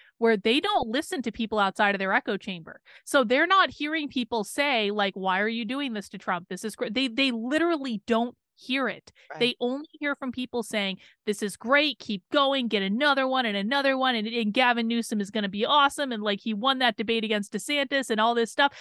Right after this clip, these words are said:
Speaker 1: And it's like, they only listen to people that tell them the things that they wanna hear. The same is true on the right, too, by the way. They, they do the exact same thing.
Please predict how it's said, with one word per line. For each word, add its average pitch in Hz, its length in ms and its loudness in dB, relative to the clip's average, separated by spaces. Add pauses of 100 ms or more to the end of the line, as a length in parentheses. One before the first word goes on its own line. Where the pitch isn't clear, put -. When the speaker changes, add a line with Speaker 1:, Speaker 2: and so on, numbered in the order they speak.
(160)
Speaker 1:
And 254 100 -2
it's 247 120 -6
like, 269 160 0 (120)
they 277 300 -2
only 320 440 -2
listen 277 400 -6
to 269 40 -6
people 214 440 -4
that 208 260 -4
tell 226 300 0
them 233 180 0
the 220 80 -2
things 208 320 -4
that 208 100 -6
they 202 140 0
wanna 196 220 -2
hear. 285 220 0
The 196 80 -4
same 359 240 -4
is 359 80 0
true 294 200 0
on 254 100 2
the 226 80 0
right, 208 220 2
too, 269 160 -8
by 214 100 2
the 190 80 -2
way. 190 120 -2
They, 208 260 0
they 233 200 0
do 226 120 -2
the 214 100 -2
exact 196 320 -2
same 196 200 -6
thing. 240 260 -4